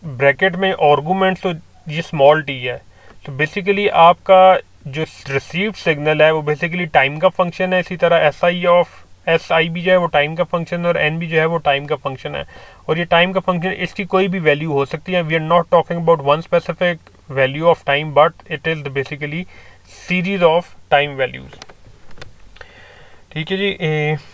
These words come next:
अब आ जाएं, ए, थोड़ी सी detail की तरफ। अ-, अब actually हम उस, ए, block की तरफ जाने लगे, उस block diagram की तरफ जाने जिसमें हमने detail ये सारी चीज़ें देखनी है।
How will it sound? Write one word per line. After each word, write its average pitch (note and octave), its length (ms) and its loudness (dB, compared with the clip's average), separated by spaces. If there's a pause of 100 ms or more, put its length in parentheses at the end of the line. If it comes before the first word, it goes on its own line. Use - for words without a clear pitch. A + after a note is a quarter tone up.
(200)
अब G3 200 4
आ G3 160 6
जाएं, G#3 320 2
ए, E3 680 -4 (240)
थोड़ी F#3 200 4
सी G3+ 260 -2
detail D#3 420 2
की F#3+ 60 -6
तरफ। F3+ 360 2
अ-, D3 460 -4
अब D#3 180 2
actually F#3+ 360 -2
हम F3+ 160 2
उस, - 320 -4
ए, D3+ 140 2
block C#3 380 2
की G3 80 -6
तरफ F#3 200 0
जाने D#3 220 2
लगे, D#3+ 200 -2
उस E3 60 -4
block C#3 300 2
diagram C#3 420 2
की F#3+ 60 -4
तरफ E3+ 220 -2
जाने D#3 260 2
जिसमें D#3+ 320 -4
हमने D3+ 160 -4
detail D3 400 0
ये D#3+ 60 -2
सारी C#3+ 260 -2
चीज़ें C#3 240 -10
देखनी C#3 300 -6
है। E3+ 80 -6